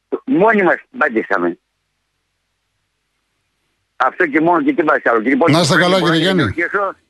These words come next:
Speaker 1: και να είστε καλά κι εσείς.
Speaker 2: Ευχαριστώ πάρα πολύ. Ευχαριστώ.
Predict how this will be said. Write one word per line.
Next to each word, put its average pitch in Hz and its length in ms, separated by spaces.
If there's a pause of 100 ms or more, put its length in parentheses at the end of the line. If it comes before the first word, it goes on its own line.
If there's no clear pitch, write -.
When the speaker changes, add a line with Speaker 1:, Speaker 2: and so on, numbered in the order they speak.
(120)
Speaker 1:
και 160 80
να 180 140
είστε - 140
καλά 160 280
κι 151 80
εσείς. 143 180
Speaker 2:
Ευχαριστώ 123 460
πάρα 139 200
πολύ. 139 240
Ευχαριστώ. 113 600